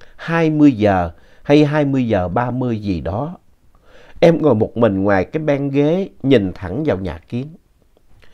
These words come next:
Từ cái ghế em ngồi đến cái miếng kiến cuối cùng khoảng chín mét. Lúc đó trời còn ánh nắng và sáng lắm. Em thấy trong miếng kiến có hình một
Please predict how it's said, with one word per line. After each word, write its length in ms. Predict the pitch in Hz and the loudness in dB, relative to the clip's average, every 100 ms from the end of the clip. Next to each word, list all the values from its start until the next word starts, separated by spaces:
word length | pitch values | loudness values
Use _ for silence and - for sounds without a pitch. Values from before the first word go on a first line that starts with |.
| - - - - | -20 -20 -20 2
Từ 280 | - 131 131 | 8 10 8
cái 160 | 117 196 | 4 4
ghế 200 | 220 240 | 8 8
em 260 | 160 160 | 6 0
ngồi 340 | 127 104 98 92 - _ - _ | 2 2 2 -2 -10 _ -20 _
đến 240 | 160 180 226 | 2 2 2
cái 140 | 208 | 0
miếng 220 | 196 214 | 0 0
kiến 280 | 214 208 226 | 0 0 0
cuối 260 | 233 233 247 | 2 2 2
cùng 280 | - 101 87 92 | 0 0 0 -10
khoảng 280 | - 95 113 - | -2 -2 -2 -4
chín 340 | 196 208 262 240 | -2 -2 -2 0
mét. 220 | 226 262 - - _ _ _ _ _ _ _ _ _ _ | 0 0 -10 -20 _ _ _ _ _ _ _ _ _ _
Lúc 240 | 202 233 | 4 6
đó 80 | 247 240 | 4 4
trời 200 | 127 104 - | 4 4 4
còn 220 | 104 87 | 2 2
ánh 240 | 151 185 | -4 -4
nắng 240 | 185 196 240 | -4 -2 0
và 100 | 113 76 | 0 -2
sáng 340 | - 143 180 | -6 -6 -6
lắm. 260 | 175 170 196 - _ _ _ _ _ _ _ - | -6 -8 -12 -20 _ _ _ _ _ _ _ 0
Em 260 | 160 156 | 2 2
thấy 300 | 147 160 208 - | -2 -2 -2 0
trong 240 | 143 127 | 0 2
miếng 220 | 151 170 | 0 0
kiến 260 | 160 170 202 - - - _ - | 0 -2 -2 -12 -20 -20 _ -2
có 240 | - 214 | 2 4
hình 340 | 254 143 104 92 | 4 2 0 0
một 160 | 90 | -2